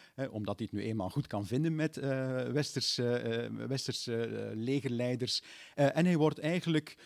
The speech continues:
eh, het moment dat de boel, eh, echt begint te rollen, krijgt hij een beetje een, een, eh, mineurenrol toebedeeld. Wordt hij verantwoordelijk voor het ronselen van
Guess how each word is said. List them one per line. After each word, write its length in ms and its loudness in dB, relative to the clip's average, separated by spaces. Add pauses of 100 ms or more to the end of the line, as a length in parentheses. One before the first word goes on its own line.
(160)
eh, 240 -4 (1000)
het 80 0
moment 220 6
dat 100 2
de 80 0
boel, 280 4 (200)
eh, 400 -4
echt 160 -2
begint 260 2
te 100 -2
rollen, 300 4 (220)
krijgt 300 0
hij 100 0
een 60 0
beetje 300 -2
een, 260 -4
een, 280 -4
eh, 140 -8
mineurenrol 800 6
toebedeeld. 600 0 (140)
Wordt 180 4
hij 100 2
verantwoordelijk 720 2
voor 200 -4
het 160 -6
ronselen 800 0 (300)
van 500 0